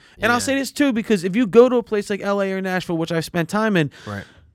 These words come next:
Speaker 1: they don't have that
Speaker 2: Mm-hmm.
Speaker 1: because it's a different, I don't think it's a value base, but I think when you wind up moving to these places a-, and you, you need to be a part of that scene,
Speaker 2: Mm-hmm.
Speaker 1: y-, you kind of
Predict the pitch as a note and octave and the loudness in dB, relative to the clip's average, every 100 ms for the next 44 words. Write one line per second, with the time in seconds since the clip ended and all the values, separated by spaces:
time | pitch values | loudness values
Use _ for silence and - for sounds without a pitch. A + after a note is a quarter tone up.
0 | _ _ A3+ C4+ D4+ A3+ C4+ D4 E3+ C#3 | _ _ 6 6 6 4 2 2 0 -4
1 | - - _ - G#2+ A2+ A#3 D#3+ - - | -4 -18 _ -2 2 6 4 4 -10 -20
2 | - - G3 G3+ G#3 C4 C#4 - C4+ D#4+ | -14 -4 -2 0 4 4 2 2 2 4
3 | F4+ D#4 G#3+ D#3+ G#3 A#3 F#3 D#3+ C#3 - | 2 0 0 2 2 0 2 0 0 0
4 | D#3 - - - - G#3 A#3+ B3 D#4+ D4 | -2 -4 -20 -6 0 2 2 2 4 4
5 | B3+ G3 F#3 G3+ E3+ D#3 E3+ G3 G3 F#3+ | 2 2 2 2 2 4 4 2 0 -2
6 | - G3 F#3 F3+ D3+ - D#3 D3+ B2 C3 | 0 0 2 0 0 -2 -2 -2 -4 -2
7 | E3+ E3+ D#3 - C3+ F#3 F#3+ G#3 F#3 F3 | 2 2 0 -4 -2 0 2 2 2 0
8 | D3+ - D#3 E3+ D3 C#3+ - C#3+ D3+ F3 | 0 0 2 2 2 -2 -2 0 0 -2
9 | - G#2 G2 A2 C#3 C#3+ - - - D#3 | -6 -12 -12 -10 -12 -12 -16 -18 -4 -2
10 | A3 - C4 D4 C4 | 0 2 4 4 0